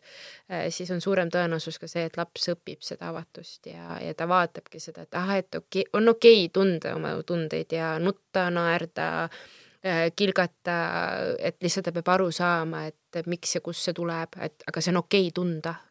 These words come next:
Ja, ja kui meie ise täiskasvanute seda, täiskasvanute enda sees seda peitu ei pane, siis, äh, laps saab aru, et see on normaalne,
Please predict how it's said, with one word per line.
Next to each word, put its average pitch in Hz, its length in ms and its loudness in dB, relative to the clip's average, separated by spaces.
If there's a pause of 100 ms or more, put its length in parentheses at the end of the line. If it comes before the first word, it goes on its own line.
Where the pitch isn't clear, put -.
(160)
Ja, 165 320 -2
ja 160 120 -2
kui 165 120 0
meie 175 340 2
ise 185 300 0
täiskasvanute 165 800 -2
seda, 165 360 -4 (320)
täiskasvanute 175 600 2
enda 190 280 6
sees 185 240 2
seda 170 100 -2
peitu 196 260 0
ei 175 40 0
pane, 202 240 2 (1080)
siis, 175 300 -2 (160)
äh, 185 240 -2
laps - 200 -2
saab 185 100 -2
aru, 190 140 0
et - 80 -10
see - 120 -8
on 185 140 -6
normaalne, 233 520 -2